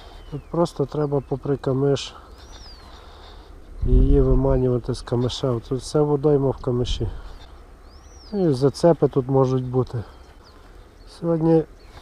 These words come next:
рибалочка в мене запланована. До обіду я пр-,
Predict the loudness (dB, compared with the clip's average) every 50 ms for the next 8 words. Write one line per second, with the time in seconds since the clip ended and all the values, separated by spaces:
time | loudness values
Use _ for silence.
0 | -20 -20 -20 -20 -20 -20 -20 -20 -14 -4 -2 0 2 2 2 4 4 4 4 2
1 | 0 -2 -2 0 0 0 2 4 2 2 2 0 0 0 0 0 -2 0 2 2
2 | 2 4 4 2 2 2 2 0 2 2 0 0 0 -6 -18 -20 -20 -20 -20 -20
3 | -20 -20 -20 -20 -20 -20 -20 -20 -20 -20 -20 -20 -14 -10 -10 -8 -6 -4 -4 -4
4 | -2 -2 -4 -2 -2 -2 -2 -2 -2 -4 -6 -6 -8 -8